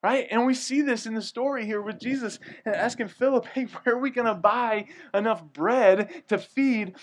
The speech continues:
these thousands of people that are out here?" <laughs> And Philip's like, "I don't know." Right? Going back to the disciples, <laughs> like, "What,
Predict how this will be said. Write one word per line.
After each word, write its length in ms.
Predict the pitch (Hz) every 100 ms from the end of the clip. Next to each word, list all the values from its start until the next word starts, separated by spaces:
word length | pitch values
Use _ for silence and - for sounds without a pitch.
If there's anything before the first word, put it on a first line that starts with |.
| -
these 160 | 220 208
thousands 500 | - 190 254 208 202
of 100 | -
people 360 | 269 269 208 196
that 100 | 202
are 100 | 214
out 240 | 277 285
here?" 300 | 285 143 117 -
<laughs> 140 | - 214
And 140 | 180
Philip's 480 | - - 247 226 -
like, 260 | 220 185 - - - - _ _ _ _ _ _ _ _ _ _ _ _
"I 220 | 110 117 233
don't 180 | 381
know." 460 | 381 - - 466 - - _ _ _ _ _ _ _
Right? 340 | 139 202 330 320 _ _ _ _ _ _ _ _ -
Going 200 | 220 240
back 240 | 226 247
to 80 | 240
the 100 | 214
disciples, 540 | 185 190 233 311 202 -
<laughs> 80 |
like, 120 | 165 -
"What, 220 | -